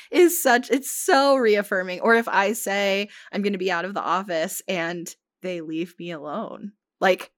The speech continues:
they don't wanna bug me when they know that I'm ta-, like, taking a week or whatever.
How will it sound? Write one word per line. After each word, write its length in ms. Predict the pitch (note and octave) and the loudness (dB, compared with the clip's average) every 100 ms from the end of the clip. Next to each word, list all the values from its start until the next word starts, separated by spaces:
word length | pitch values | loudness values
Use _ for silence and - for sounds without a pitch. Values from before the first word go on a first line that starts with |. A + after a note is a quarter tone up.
| _ - | _ 0
they 160 | A#3 | 0
don't 380 | A3 - F3+ A#3 | 0 -2 -2 -2
wanna 260 | A3 A3+ G3+ | -4 -2 -2
bug 340 | D#3+ F#3+ G#3+ | -4 -6 -6
me 300 | A#3+ A#3+ F#3 | -10 -12 -10
when 260 | G#3 F#3+ F#3+ | -8 -6 -6
they 160 | F3 | -6
know 280 | F3 F3 F#3+ | -6 -4 -4
that 140 | F#3 F3 | -2 -4
I'm 160 | E3+ | -4
ta-, 260 | G#3 A3 - | -6 -10 -6
like, 180 | F#3+ G#3 | -6 -8
taking 440 | - F#3+ G#3 G#3+ G#3 | -6 -4 -2 -4 -4
a 60 | |
week 300 | G3 A3+ E3+ | -6 -6 -4
or 120 | D#3 D#3+ | -4 -4
whatever. 420 | B2 - - | -6 -10 -12